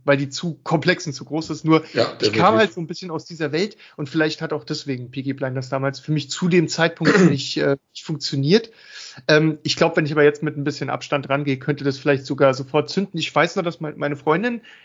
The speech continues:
Speaker 1: irgendwie gar nicht warm geworden ist damit, aber das ka-, kann sich ja mit der Zeit auch
Speaker 2: Ja.
Speaker 1: geändert haben.
Speaker 2: Wie
Speaker 1: Ich
Speaker 2: gesagt,
Speaker 1: probiere
Speaker 2: man
Speaker 1: das
Speaker 2: muss,
Speaker 1: nochmal aus.
Speaker 2: man muss dem, dem Ganzen ein bisschen Zeit geben,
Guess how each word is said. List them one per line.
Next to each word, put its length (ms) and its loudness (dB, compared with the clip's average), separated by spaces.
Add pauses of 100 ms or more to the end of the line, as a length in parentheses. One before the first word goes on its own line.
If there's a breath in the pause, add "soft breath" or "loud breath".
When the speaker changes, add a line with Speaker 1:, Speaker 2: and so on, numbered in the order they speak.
(140 soft breath)
Speaker 1:
irgendwie 340 2
gar 220 4
nicht 240 -6
warm 180 -2
geworden 680 -6
ist 160 -12
damit, 260 0
aber 140 0
das 240 -4 (360)
ka-, 280 -12
kann 200 -2
sich 140 -6
ja 60 -2
mit 100 0
der 80 -4
Zeit 160 2
auch 80 -2
Speaker 2:
Ja. 60 -8
Speaker 1:
geändert 340 0
haben. 80 -2
Speaker 2:
Wie 60 -4
Speaker 1:
Ich 60 -4
Speaker 2:
gesagt, 200 2
Speaker 1:
probiere 140 6
Speaker 2:
man 80 4
Speaker 1:
das 100 4
Speaker 2:
muss, 100 -2
Speaker 1:
nochmal 280 -2
aus. 160 -12
Speaker 2:
man 160 0
muss 160 -6
dem, 300 -2
dem 180 -2
Ganzen 400 -2
ein 140 -2
bisschen 520 -2
Zeit 380 0
geben, 500 0